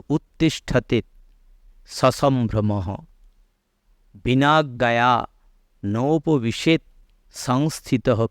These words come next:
পিতৃশাসনে। হচ্ছে, "মাতরম পিতরম ভিক্ষ, নত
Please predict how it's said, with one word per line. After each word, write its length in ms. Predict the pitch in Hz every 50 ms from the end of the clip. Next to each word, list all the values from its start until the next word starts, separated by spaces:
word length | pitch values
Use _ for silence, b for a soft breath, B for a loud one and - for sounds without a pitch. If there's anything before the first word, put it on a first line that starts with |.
| _ _
পিতৃশাসনে। 1120 | 123 107 _ _ - - 117 110 - - - 98 90 95 104 - - - - - - - - _ _ _ _ _ _ _ - - _ _ _ _ _ _ _ _ - _ _ _ _ _ _ _ _ _ _ 113
হচ্ছে, 320 | 107 - - 147 151 170 - _ _ _ _ _ _ _ _ _ _ _ _ _ _ _ - _ _ _ _ _ - _ _ _ _ _ _ - _ _ _ _
"মাতরম 880 | 117 113 117 117 127 139 151 160 156 - 190 185 196 208 214 214 202 190 _ _ -
পিতরম 800 | 147 151 156 _ - 180 190 196 190 185 170 156 147 - - 95
ভিক্ষ, 400 | - 127 131 _ - - - - - - 131 - _ _ _ _ _ _ _ _ _ _ _ _ _ _ _ _ _ _ _ _ _ _ _ _ _ _ _ _ - _ _ _ _ _ _ _ _ _ _ _ _ _ _ _ _ _ _ _ _ _ _ _ _ _ _ _ _ _ _ _ _ _ _ _ _ _ _ _
নত 480 | 107 110 120 143 160 165 _ _ _